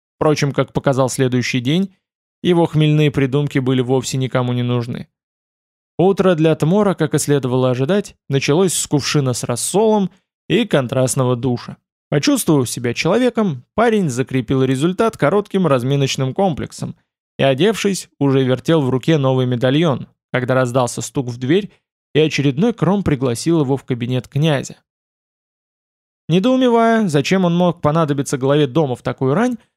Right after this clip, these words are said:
Тмор, как верный подданный, устремился по указанному адресу.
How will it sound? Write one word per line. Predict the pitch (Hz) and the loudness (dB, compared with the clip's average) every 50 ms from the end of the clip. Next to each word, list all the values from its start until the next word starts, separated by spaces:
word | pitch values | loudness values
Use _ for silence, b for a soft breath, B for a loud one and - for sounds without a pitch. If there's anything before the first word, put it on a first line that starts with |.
| _ _ _ _ - | _ _ _ _ -4
Тмор, | 127 135 147 190 202 185 - _ _ - | 0 2 2 2 0 -2 -4 _ _ -8
как | - 131 - - | -8 -6 -6 -4
верный | 123 127 165 160 151 147 139 131 | 0 2 2 2 2 2 0 0
подданный, | - - 190 202 165 156 185 180 175 180 175 151 - _ - | 0 0 -2 0 0 0 0 2 2 2 0 0 -4 _ -6
устремился | - 127 - - 135 123 123 139 147 143 - 135 | -6 -4 -4 -2 -4 -2 0 0 0 0 -2 -4
по | - 135 | -4 -4
указанному | 127 - - 127 123 123 123 120 117 117 123 | -4 -2 -2 -2 -2 -2 -2 -4 -2 -2 0
адресу. | 127 123 113 - - - - - | -2 -2 -2 -6 -10 -10 -12 -12